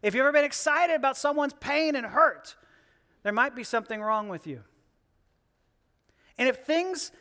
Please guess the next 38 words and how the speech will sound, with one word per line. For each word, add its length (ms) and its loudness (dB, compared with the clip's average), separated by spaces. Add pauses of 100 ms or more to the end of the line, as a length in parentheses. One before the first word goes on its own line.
(120)
seem 500 0
so 320 0
tragic 680 -2
in 140 -4
your 160 0
own 160 -2
story, 580 -2
if 60 -8
things 260 -4
seem 200 -4
so 360 0
sad, 760 -4 (440)
I 60 -4
want 180 -4
you 100 -4
to 100 -6
see 360 -8
right 240 -4
here 340 -8 (160)
that 100 -8
it's 120 -8
not 200 -4
the 100 -10
end 180 -6
of 80 -10
the 60 -16
story. 540 -12 (920)
That's 140 -14
a 40 -14
chapter 640 -6 (100)
in 120 -8
the 80 -8
book. 280 -12
It's 120 -14
not 160 -8
the 80 -10
whole 180 -10
book. 420 -20